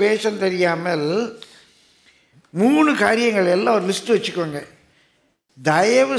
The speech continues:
செய்து ராபர்ட் சொன்னான்னு எதுவும் நீங்க செய்ய வேண்டாம், இந்த லிஸ்ட் வச்சுக்கோங்க, டிக் பண்ணுங்க.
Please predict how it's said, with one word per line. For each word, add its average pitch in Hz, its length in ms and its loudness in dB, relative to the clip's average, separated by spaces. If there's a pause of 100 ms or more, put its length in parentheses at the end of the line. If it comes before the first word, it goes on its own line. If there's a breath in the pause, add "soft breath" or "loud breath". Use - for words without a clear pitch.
செய்து 247 240 2 (100)
ராபர்ட் 220 460 0
சொன்னான்னு 220 400 0
எதுவும் 226 260 2
நீங்க 190 240 -4
செய்ய 185 160 0 (100)
வேண்டாம், 165 260 -4
இந்த 160 180 0
லிஸ்ட் 165 260 -4
வச்சுக்கோங்க, 131 440 -10 (1400)
டிக் 190 240 -6
பண்ணுங்க. 143 360 -4